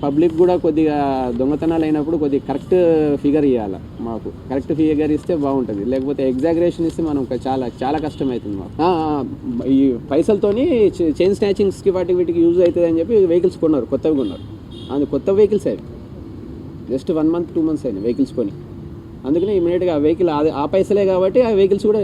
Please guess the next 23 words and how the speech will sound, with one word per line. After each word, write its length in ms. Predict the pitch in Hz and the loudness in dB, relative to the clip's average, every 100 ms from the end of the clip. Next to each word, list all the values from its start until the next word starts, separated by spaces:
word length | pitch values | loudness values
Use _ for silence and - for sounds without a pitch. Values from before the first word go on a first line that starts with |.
| 175 147 127 | 0 0 0
రికవర్ 260 | 127 131 | 0 0
చేస్తాం. 300 | 110 - - - - - - - | 0 -6 -14 -16 -16 -16 -2 4
ఇది 420 | 165 165 147 139 | 8 10 8 6
మన 400 | 135 127 113 104 - - - - - - - - | 4 2 -2 -6 -10 -16 -16 -16 -16 -16 -16 0
టూ 120 | 170 190 | 6 8
టౌన్ 260 | 202 165 | 6 6
పిఎస్ 260 | 156 143 135 | 6 4 2
లిమిట్స్. 500 | 120 107 117 117 - - - - - - - - - - - - - | 0 0 0 -2 -4 -8 -12 -14 -16 -16 -16 -18 -18 -16 -16 -8 2
బ్యాంక్ 220 | 165 180 | 4 8
కాలనీలో, 760 | 190 165 143 123 110 104 95 - - - | 8 10 8 6 2 -2 -4 -8 -10 -4
ఆ, 160 | 127 127 - | -4 -4 -2
ఈ 100 | 135 | 2
ఐదు 220 | 147 160 190 | 6 6 6
కేసులు 360 | 220 196 170 | 6 8 8
ఇప్పుడు 240 | 151 143 160 | 8 8 6
మీకు 160 | 156 | 4
ఇచ్చిన 240 | - 208 202 | 2 2 4
రోజు 440 | 175 143 143 135 | 4 4 2 2
సీరియల్ 320 | 139 180 190 | 4 4 6
నెంబర్ 200 | 185 165 | 4 4
వన్ 180 | 147 156 | 2 2
to 320 | 180 170 139 | 4 6 6
ఫోర్. 240 | 127 147 | 6 4